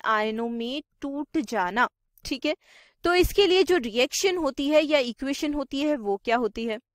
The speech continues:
तो देखिए, एच टू ओ लिक्विड फॉर्म में प्लस एच टू ओ लिक्विड फॉर्म में, यहाँ पर होगी एक रिवर्सिबल रिएक्शन या फिर उत्क्रमणीय अभिक्रिया और बनेगा हाइड्रोनियम आयन यानी कि एच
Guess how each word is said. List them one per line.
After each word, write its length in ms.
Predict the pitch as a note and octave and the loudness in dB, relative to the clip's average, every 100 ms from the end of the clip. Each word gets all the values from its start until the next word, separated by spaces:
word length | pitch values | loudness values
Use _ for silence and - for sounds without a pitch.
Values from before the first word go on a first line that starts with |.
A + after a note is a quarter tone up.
| - | 0
तो 160 | C#4 C4+ | 2 2
देखिए, 420 | C4 A#3 G#3+ - _ _ - | 0 -2 -8 -10 _ _ 6
एच 420 | C4 D4+ - - | 6 6 2 -4
टू 260 | - C#4 C4+ - | -2 -4 -4 0
ओ 240 | A3+ A3+ - _ _ _ - | 2 2 -4 _ _ _ -6
लिक्विड 500 | A#3+ F#4+ - D#4+ - | -2 -2 0 -2 0
फॉर्म 300 | D#4 A#3 G#3 | 2 2 0
में 280 | G#3 G#3+ D4+ _ _ | -4 -6 -10 _ _
प्लस 400 | D4+ E4 G4 - - C4 | 6 6 6 0 0 4
एच 340 | C#4+ - - - | 4 2 -12 -10
टू 220 | G#3+ F3 - | -10 -10 -2
ओ 220 | B3+ C#4 - _ _ _ | 0 0 -4 _ _ _
लिक्विड 460 | G3 F#3 - A3 | -10 -10 -4 -4
फॉर्म 240 | - B3+ B3 | 0 0 0
में, 180 | B3 C4+ _ _ _ | -4 -8 _ _ _
यहाँ 300 | A3+ C4+ D4+ | 0 2 6
पर 180 | E4 D#4+ | 6 6
होगी 280 | D#4+ C#4 C4 | 6 0 0
एक 160 | C#4+ C#4+ | -2 -2
रिवर्सिबल 840 | G#3+ A3+ G#3+ C4+ D#4 D#4 C#4+ D4 | 0 0 4 4 4 -2 2 2
रिएक्शन 600 | A3+ G#3 A#3+ - C#4+ C#4 | 2 -2 -2 -2 -4 -4
या 200 | C#4+ A#3 A3+ | 0 2 2
फिर 180 | B3+ | 0
उत्क्रमणीय 840 | A#3 C#4 - - C4+ A#3 A3 G#3+ A3+ | -4 -6 -8 -4 -2 -2 -2 -4 -6
अभिक्रिया 720 | - G#3 D#4 - D4+ D4 D#4 - _ _ - | -4 -2 -2 -2 2 4 4 0 _ _ 6
और 180 | E4 | 6
बनेगा 400 | F4+ F4 E4+ D#4+ F4 | 8 2 4 6 6
हाइड्रोनियम 920 | C#4+ B3 B3 A#3 D#4 E4+ D4+ B3 A3+ | 6 6 6 2 -2 0 -2 -4 -2
आयन 380 | G#3+ G#3+ G#3+ A#3+ | -2 0 -2 -4
यानी 240 | A3+ G#3+ | -4 -4
कि 160 | - A3+ | -6 -2
एच 240 | G#3+ - | -2 -4